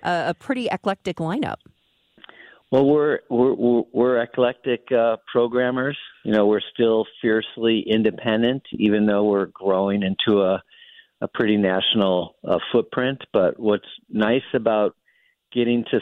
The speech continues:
Speaker 2: some level of scale is that we're able to now program, uh,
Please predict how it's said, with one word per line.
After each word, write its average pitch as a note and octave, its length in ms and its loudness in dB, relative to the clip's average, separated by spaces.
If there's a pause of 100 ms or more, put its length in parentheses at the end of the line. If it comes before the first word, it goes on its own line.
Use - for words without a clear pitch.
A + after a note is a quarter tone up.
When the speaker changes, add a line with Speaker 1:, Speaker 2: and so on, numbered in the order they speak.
(100)
Speaker 2:
some A2 220 0
level G#2+ 420 2
of F2+ 80 -2 (200)
scale G#2 560 -2 (100)
is G2+ 320 -4
that G2 240 0
we're G#2 300 2
able G2+ 240 0
to - 120 -10
now F2+ 300 -2 (640)
program, A2 680 0 (380)
uh, G2 300 0